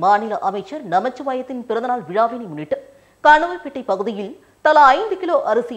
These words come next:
என ஆயிரம் நபர்களுக்கு அமைச்சர் நமச்சிவாயம் தலைமையில் வழங்கி பிரம்மாண்டமான முறையில் பிறந்தநாள் விழா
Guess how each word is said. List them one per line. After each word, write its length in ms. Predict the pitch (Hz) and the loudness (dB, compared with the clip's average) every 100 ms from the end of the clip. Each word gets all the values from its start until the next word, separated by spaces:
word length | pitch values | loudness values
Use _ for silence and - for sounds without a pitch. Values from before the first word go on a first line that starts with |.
| 226 | -8
என 80 | 269 - - 226 | -8 -8 4 4
ஆயிரம் 360 | 285 277 277 180 | 4 0 -8 -2
நபர்களுக்கு 460 | 190 220 214 208 285 - 214 | -2 -2 -6 -8 -10 -4 -2
அமைச்சர் 320 | 254 262 240 180 | -4 -6 -4 -2
நமச்சிவாயம் 500 | 226 254 254 240 226 | -4 -6 -8 -8 -4
தலைமையில் 360 | 196 196 190 262 185 | -4 -4 -8 -8 -4
வழங்கி 280 | 185 202 208 - _ _ - | -4 -6 -10 -14 _ _ 0
பிரம்மாண்டமான 580 | 285 302 381 403 381 339 220 | 2 4 2 0 -4 -4 -2
முறையில் 340 | 202 208 277 302 | -2 -4 -10 -6
பிறந்தநாள் 400 | 226 233 240 180 | -4 -2 -4 -6
விழா 180 | 190 247 | -2 -2